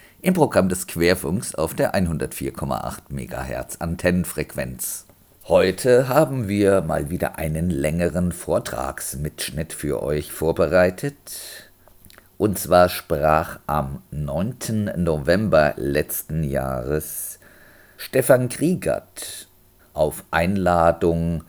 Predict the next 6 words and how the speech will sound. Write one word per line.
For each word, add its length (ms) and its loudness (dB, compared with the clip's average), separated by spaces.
der 200 2
liberalen 760 0
jüdischen 540 -4
Gemeinde 680 -4
Bremen-Bremerhaven, 1700 -2
Menora, 1000 -2